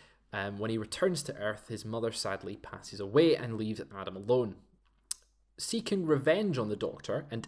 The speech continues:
every companion who has ever travelled with him across every different incarnation at that point, he tries to hunt them down and seek revenge on them. And there's two different, uh,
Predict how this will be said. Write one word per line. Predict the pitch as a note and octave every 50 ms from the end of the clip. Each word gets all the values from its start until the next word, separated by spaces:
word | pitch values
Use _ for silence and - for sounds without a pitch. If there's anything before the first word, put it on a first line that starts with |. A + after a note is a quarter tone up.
| - -
every | E3 D#3+ D3 D3+ E3+ -
companion | - - D#3 C#3+ C#3+ - - D#3 D3+ D3+ D#3 D3 A#2+ F#2 G2+ B2 C#3 - - - _
who | _ - G#2+
has | A2+ A2 - - -
ever | C#3+ D#3+ D#3 D#3 E3 D3
travelled | C#3+ - - - D#3+ E3+ F3 D#3+ E3 C#3 A#2 A2
with | G#2+ G#2 - - -
him | - G2+ A#2+ D3 D3 -
across | - - - - A#2+ A2+ A2 - - - _ _ -
every | D#3 E3+ E3 D3 C#3+ E3 E3 E3
different | E3 C#3 D#3 D#3 C#3 - - D3 C#3 C#3+
incarnation | C#3 C#3+ C#3 C#3 - C#3 C#3 C3+ C#3+ D3 D3 - - G#2 F#2 G2 -
at | - A2 G2
that | G#2 - -
point, | - - - - - - - - - - - - - - - -
he | - A#2
tries | - - C#3 C#3 C3+ C#3
to | -
hunt | - - D#3 C#3+ C#3+ -
them | - C3+ A#2
down | - C3 C3 B2 A2+
and | G#2 G2+
seek | - - G2+ - -
revenge | A2 G2+ A2 G#2+ G#2+ A2 A#2 A2+ B2
on | B2 C3+ C3+
them. | C#3 D3 C#3+ C#3+ C#3+ -
And | A#2 A2+
there's | A2 G#2+ -
two | - - F#3 F3
different, | C#3+ - C3+ - B2+ A2+ A2 - - - _ _ _ _ _ _ _ _ -
uh, | - G#2 G2+ G2 F#2+